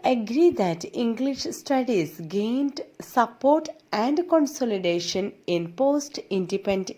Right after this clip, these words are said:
India? Introduction.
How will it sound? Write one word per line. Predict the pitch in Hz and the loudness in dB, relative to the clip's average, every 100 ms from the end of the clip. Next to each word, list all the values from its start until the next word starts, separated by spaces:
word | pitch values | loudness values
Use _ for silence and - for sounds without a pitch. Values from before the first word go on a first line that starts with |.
| - | -4
India? | 131 180 - 127 143 _ _ _ _ _ _ _ - _ _ - | -2 -2 -4 -8 -8 _ _ _ _ _ _ _ -20 _ _ 0
Introduction. | 220 220 220 233 233 - 139 147 | 2 6 6 4 2 -4 -4 -8